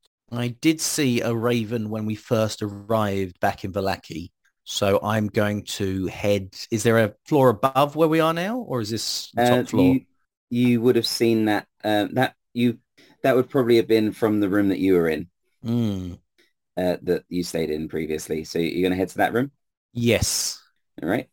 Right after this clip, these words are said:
Speaker 2: And you head to that room. Uh, you see, uh, the window slightly open and the raven that you saw seems to be just perched on it looking at you.
Speaker 1: Irwin, Adrian.
Speaker 2: It sort of cocks its head to the side and blinks at you in a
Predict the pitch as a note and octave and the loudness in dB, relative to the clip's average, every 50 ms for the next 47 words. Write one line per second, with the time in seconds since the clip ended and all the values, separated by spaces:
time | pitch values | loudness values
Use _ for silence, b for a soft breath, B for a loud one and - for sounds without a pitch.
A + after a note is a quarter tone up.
0 | _ _ _ _ _ F#2 F2+ F2+ F2+ F2+ F2+ G#2 G#2 - - F#2+ G2+ - E2 G#2 | _ _ _ _ _ -4 -2 0 0 0 0 -2 -4 -6 -4 -2 -2 -2 2 2
1 | A2+ B2 D3+ D3 - - - - G2 G2 F#2+ - F#2 G2 - - - - A2 G#2 | 0 0 0 -6 -12 -16 -6 -2 0 0 0 -2 -4 -8 -8 -10 -6 -2 -2 0
2 | G2+ G2 G2 G2 F#2+ - - F#2+ F#2 F2 - F#2+ G2+ A2 A2 G#2 G#2 G2+ F#2+ - | 0 0 0 0 -2 0 0 -2 -2 -2 -2 -2 0 0 2 2 2 0 0 -2
3 | - G#2 G2+ - - F#2+ G2+ G2+ G2+ F#2 - - G2 G2 G2 F#2+ F#2 F#2+ F2+ G2 | -2 -2 -2 0 0 2 2 2 2 2 0 -2 -2 0 0 0 0 0 0 0
4 | G2+ G2 G2 F#2 F#2+ F#2+ F#2+ F#2+ F2+ E2+ - - F2 - - F2+ - - - G2 | 0 0 0 0 0 0 2 0 0 -2 -2 -4 -6 -6 -6 -10 -8 -4 0 0
5 | F#2 F2 E2+ E2+ E2+ - F2+ F2 F2 - F2 E2+ E2+ - - _ G2 F2 - - | 2 2 0 -2 -4 -4 -6 -6 -6 -6 -8 -8 -8 -12 -8 _ -4 -4 -4 -4
6 | - - F2+ F2 - - - E2+ F#2 - - E2+ E2+ - - - E2 F2 - _ | -6 -6 -6 -4 -6 -8 -10 -12 -14 -8 -8 -6 -6 -6 -6 -8 -10 -12 -12 _
7 | _ _ _ _ _ _ _ _ _ _ G#2 G2+ G2 G2 F#2+ A2+ B2 B2 - - | _ _ _ _ _ _ _ _ _ _ -4 -2 -2 -2 0 0 -2 -2 -2 -6
8 | - _ _ _ _ _ _ _ _ - A2 A2+ A2+ G#2+ G2+ G#2 G#2+ A2+ C3+ D#3 | -12 _ _ _ _ _ _ _ _ 0 0 0 0 -2 -4 -4 -2 0 0 0
9 | C3+ - - _ _ _ _ _ _ _ _ _ - - - - - - G2 F2+ | -2 -6 -10 _ _ _ _ _ _ _ _ _ -4 -4 -4 -4 -6 -4 -4 -4
10 | - - A2+ - - - F2+ - - G#2 F#2+ F2+ - F2+ F2 F2 F2 - F#2+ F2+ | -2 -2 -4 -4 -2 -6 -8 -6 -2 -2 -2 -2 -2 -4 -4 -4 -4 -2 0 0
11 | F2 E2+ E2+ E2 E2 E2 E2 - E2+ F2 D#2 - - F#2+ E2 - - F2 F2 - | 2 2 0 -2 -2 -6 -6 -4 -4 -4 -4 -4 -4 -6 -6 -4 -4 -6 -6 -8
12 | _ _ _ _ _ _ _ _ F2+ F2+ F2 E2+ E2+ E2+ | _ _ _ _ _ _ _ _ -4 -4 -2 -4 -4 -8